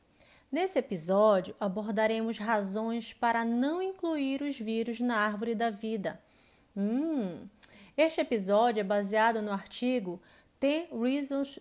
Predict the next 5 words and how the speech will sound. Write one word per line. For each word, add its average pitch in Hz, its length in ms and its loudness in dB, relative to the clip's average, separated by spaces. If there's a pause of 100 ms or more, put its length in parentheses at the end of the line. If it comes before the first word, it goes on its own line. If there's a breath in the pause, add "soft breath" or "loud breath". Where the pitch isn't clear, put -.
(120)
to 247 140 0
Exclude 247 720 0
Virus 226 640 -2 (460 soft breath)
from 254 420 -2
the 233 400 0